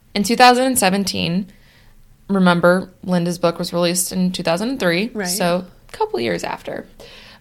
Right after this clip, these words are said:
Speaker 1: But in two thousand and seventeen, he went outside with a headlamp, and around eleven o'clock at night, he saw a large black form on his property with glowing red eyes.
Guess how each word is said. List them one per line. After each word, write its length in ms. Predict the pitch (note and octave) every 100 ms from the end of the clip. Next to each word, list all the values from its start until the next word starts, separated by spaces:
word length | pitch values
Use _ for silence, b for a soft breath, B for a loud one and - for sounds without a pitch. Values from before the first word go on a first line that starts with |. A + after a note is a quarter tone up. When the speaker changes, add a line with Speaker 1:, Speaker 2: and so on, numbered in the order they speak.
| -
Speaker 1:
But 140 | G#3
in 120 | G3+
two 120 | G#3
thousand 300 | C4 C4 C4
and 80 | B3+
seventeen, 600 | A#3 A3+ A3 - F#3+ F#3
he 540 | F#3 - F3+ F3 E3 E3+
went 240 | E3+ G3+ B3+
outside 400 | C4 A#3 G#3+ F#3+
with 140 | G3+
a 40 | G3+
headlamp, 580 | E3+ D#3 D3+ D3+ D#3 -
and 100 | D#3+
around 240 | D#3+ D#3+
eleven 320 | D#3 E3+ G3
o'clock 340 | A#3 - G3 G3+
at 140 | G#3
night, 400 | E3+ D#3 D#3+ -
he 220 | - - F3+
saw 360 | F#3 E3+ E3 -
a 60 |
large 460 | F3 F3+ A3+ B3 -
black 280 | G3+ G3 -
form 440 | - E3+ E3 E3
on 140 | - E3+
his 120 | E3
property 520 | - D#3+ D#3+ D#3+ D#3+
with 220 | D#3+ F3
glowing 360 | - F3+ F#3+ G3
red 180 | F#3 F3
eyes. 500 | - - - -